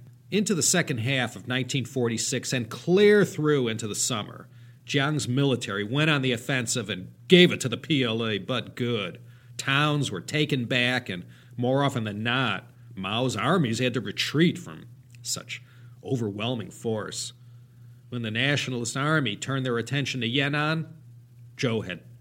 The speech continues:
plenty of advance notice to plan the evacuation. This had been his job back in nineteen thirty-four, after the Fifth Encirclement Campaign began.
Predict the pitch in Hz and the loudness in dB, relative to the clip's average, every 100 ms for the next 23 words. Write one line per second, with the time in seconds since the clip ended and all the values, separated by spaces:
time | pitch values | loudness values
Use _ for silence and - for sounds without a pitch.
0 | - 123 113 113 95 90 117 110 107 113 | -12 -6 -4 -4 -6 -6 -4 -2 -4 -4
1 | 110 101 92 90 85 - 123 113 107 92 | -4 -4 -6 -8 -10 -6 -4 -2 -4 -2
2 | 107 107 98 95 107 - 87 80 - - | -4 -4 -4 -4 -2 -4 -6 -12 -20 -20
3 | - - - - 226 - - 170 123 170 | -20 -20 -20 0 2 2 2 2 6 6
4 | 175 - 120 113 143 123 123 131 131 127 | 6 4 0 0 -2 -2 0 -2 -2 -4
5 | 139 117 107 - 156 135 90 82 - - | -4 -4 -4 4 6 6 2 -6 -14 -20
6 | - 98 107 101 87 87 87 - - - | -8 -6 -6 -6 -6 -6 -10 -14 -20 -20
7 | - - - - 156 - 120 - 156 139 | -20 -20 -4 2 2 2 0 4 4 2
8 | 117 104 135 127 110 131 123 107 92 - | -4 -2 -2 -2 0 0 0 -2 -6 -4
9 | 120 120 98 - | -2 0 -4 -8